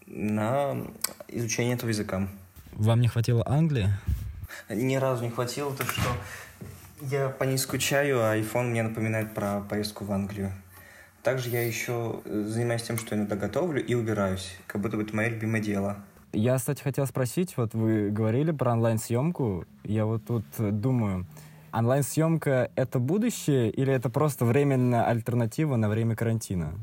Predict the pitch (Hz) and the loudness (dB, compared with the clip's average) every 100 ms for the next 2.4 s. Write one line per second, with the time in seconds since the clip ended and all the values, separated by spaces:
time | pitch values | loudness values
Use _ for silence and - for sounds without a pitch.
0 | - - - - 127 139 139 135 131 131 | -12 -18 -12 0 2 2 2 2 2 2
1 | - 113 113 117 120 120 127 123 113 107 | 2 0 2 4 4 2 2 2 2 -2
2 | 101 - - | -2 -2 -4